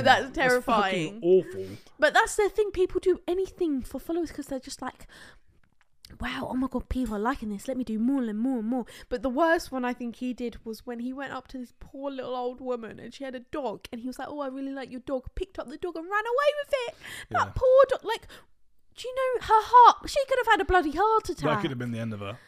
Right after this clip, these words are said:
Speaker 2: That dog was probably the love of her life. Still is,
Speaker 1: It was her
Speaker 2: obviously, it's fine.
Speaker 1: grandson's.
Speaker 2: Yeah, she, he, he brought, he brought it back, right?
Speaker 1: Yeah, he brought it back, but that's not the point.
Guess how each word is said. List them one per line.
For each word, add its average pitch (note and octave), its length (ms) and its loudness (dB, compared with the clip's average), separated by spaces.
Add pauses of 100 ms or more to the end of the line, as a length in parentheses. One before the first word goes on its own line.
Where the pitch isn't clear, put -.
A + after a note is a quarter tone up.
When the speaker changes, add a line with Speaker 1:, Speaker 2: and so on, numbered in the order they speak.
(140)
Speaker 2:
That A#4 240 4
dog G#4 200 6
was F4 120 0
probably F#4 280 4
the C#4+ 100 -4
love F4 200 4
of F4 120 -6
her D4 160 -2
life. C#4+ 280 -4
Still F4 300 -4
is, C4+ 120 0
Speaker 1:
It A#3+ 80 -4
was A#2+ 120 -4
her C3 60 0
Speaker 2:
obviously, B2 180 -2
it's A#2+ 180 0
fine. A#2 140 -2
Speaker 1:
grandson's. F#2 340 -12 (260)
Speaker 2:
Yeah, C#4+ 180 -4
she, - 200 -6
he, D4+ 260 -2
he D4+ 160 -2
brought, G4+ 360 -4
he - 160 -8
brought E4 260 -6
it A3+ 80 -6
back, A3+ 380 -8
right? - 360 -14
Speaker 1:
Yeah, D#3 200 0
he B2 80 0
brought C3 160 -2
it B2+ 80 -6
back, C3+ 220 -2
but A#2 80 -4
that's A#2+ 140 -8
not B2 120 -12
the A2+ 40 -14
point. A2 380 -6